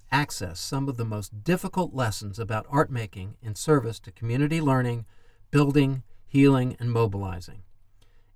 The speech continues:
In Truth or No, the story was a game I made up,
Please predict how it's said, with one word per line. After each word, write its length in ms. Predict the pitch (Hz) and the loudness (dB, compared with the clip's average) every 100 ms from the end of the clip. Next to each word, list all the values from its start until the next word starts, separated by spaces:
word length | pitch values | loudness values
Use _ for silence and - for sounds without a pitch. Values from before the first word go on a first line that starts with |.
| - | -2
In 160 | 127 123 | 0 0
Truth 280 | 185 175 | 0 2
or 140 | 135 117 | 4 4
No, 540 | 139 190 110 110 147 - | 6 4 2 -2 -8 -10
the 100 | 120 | -10
story 460 | - 139 127 139 143 | -6 0 4 4 4
was 440 | 107 104 104 - - | 2 0 -2 -8 -10
a 80 | 127 | -8
game 380 | 202 202 110 | -2 0 0
I 140 | 98 123 | 0 -2
made 320 | 131 131 135 | 0 0 2
up, 240 | 160 - | 2 0